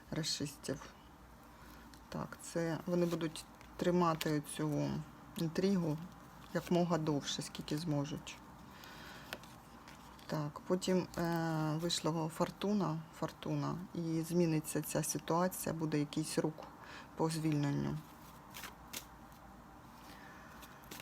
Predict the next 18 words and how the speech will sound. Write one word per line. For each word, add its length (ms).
Добре, 460
прибираємо 800
все, 220
що 200
заважає, 680
щоб 240
пішли 340
рашисти 600
з 220
За-, 220
Запорізької 840
А 60
Е 100
С. 200
Так, 200
оце 200
все 280
я 280